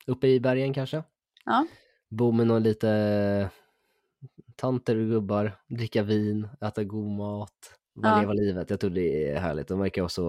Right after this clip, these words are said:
Speaker 1: jag har sett massa videos, jag gillar Italien väldigt mycket.
Speaker 2: Mm.
Speaker 1: Eh, maten och kulturen och allting.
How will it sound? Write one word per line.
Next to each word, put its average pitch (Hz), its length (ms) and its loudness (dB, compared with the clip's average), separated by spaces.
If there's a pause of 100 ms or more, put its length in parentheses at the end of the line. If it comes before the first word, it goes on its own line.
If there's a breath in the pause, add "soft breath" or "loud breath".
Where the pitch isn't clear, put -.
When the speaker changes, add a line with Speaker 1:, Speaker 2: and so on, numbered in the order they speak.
Speaker 1:
jag 90 60 0
har 98 40 0
sett 87 180 -4
massa 92 240 -4
videos, 76 340 -4
jag 80 100 0
gillar 87 360 -2
Italien 76 340 -8
väldigt 78 240 -8
mycket. - 340 -12 (400 loud breath)
Speaker 2:
Mm. 208 200 2 (440)
Speaker 1:
Eh, 82 580 -12 (240)
maten 80 640 -2
och 80 140 -4
kulturen 71 800 -6
och 55 240 -12
allting. - 320 -10